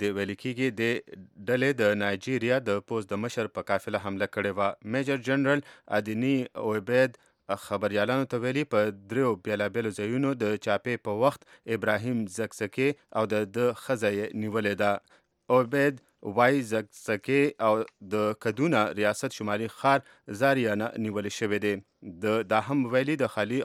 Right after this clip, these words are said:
او اتوار په ورځ د چاپو په وخت د دواړو غاړو په ډزو کې مرګ ژوبله هم رامخې ته شوې،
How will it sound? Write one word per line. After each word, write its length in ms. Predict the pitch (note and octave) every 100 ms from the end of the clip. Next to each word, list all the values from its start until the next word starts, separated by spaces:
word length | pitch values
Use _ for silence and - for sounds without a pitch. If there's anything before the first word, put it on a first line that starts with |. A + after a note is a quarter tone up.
| G#2+
او 20 | G#2
اتوار 320 | - A#2 -
په 140 | G#2+
ورځ 160 | B2+ C#3+ - - _
د 160 | A#2+ B2 B2+
چاپو 280 | B2 C#3+ C#3+ B2
په 100 | A#2 C3
وخت 160 | - -
د 20 | G#2+ G#2
دواړو 320 | B2+ B2+ A2+ -
غاړو 260 | C3+ C#3 A2+
په 140 | G#2
ډزو 280 | B2 C3 C#3 -
کې 280 | C#3+ C3+ A#2+
مرګ 140 | A2+ -
ژوبله 300 | C3+ A#2 G#2+
هم 200 | C#3+ A2+
رامخې 260 | G2+ G2+ - G2+
ته 20 | A2+
شوې، 240 | G#2